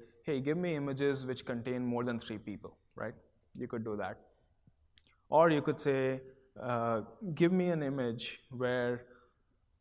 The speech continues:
a car is, you know, in the center of the image and it's occupying a certain area." So you know that it's in the focus. That's, that's the main focus of the image.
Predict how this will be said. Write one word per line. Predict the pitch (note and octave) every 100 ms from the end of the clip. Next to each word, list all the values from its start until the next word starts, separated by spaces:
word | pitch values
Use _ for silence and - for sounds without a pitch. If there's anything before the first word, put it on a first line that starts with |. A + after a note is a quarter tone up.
| _
a | B2+
car | - C#3 D#3+ B2+ A2 G#2 - -
is, | C3+ C3 B2 A#2+ - - _ _ _ _ _ - - -
you |
know, | B2+
in | A#2
the | A#2+
center | - C#3 C#3
of | C3+
the | C3+
image | B2+ B2+
and | A#2+
it's | A#2
occupying | A2+ - B2+ A#2 A#2
a | A2+
certain | A2+ A2 A2+ F#2
area." | A2 G#2 - - - _
So | -
you | C3
know | C3 C#3
that | C3+
it's | B2+
in | B2+
the | A2+
focus. | - B2 A2+ G#2+ - - -
That's, | B2+ A2
that's | - -
the | -
main | A#2+ A#2+
focus | A#2 B2+ A2+ A2+
of | A2+
the | - G#2+ G2+ - - - - -
image. | C3+ G2 -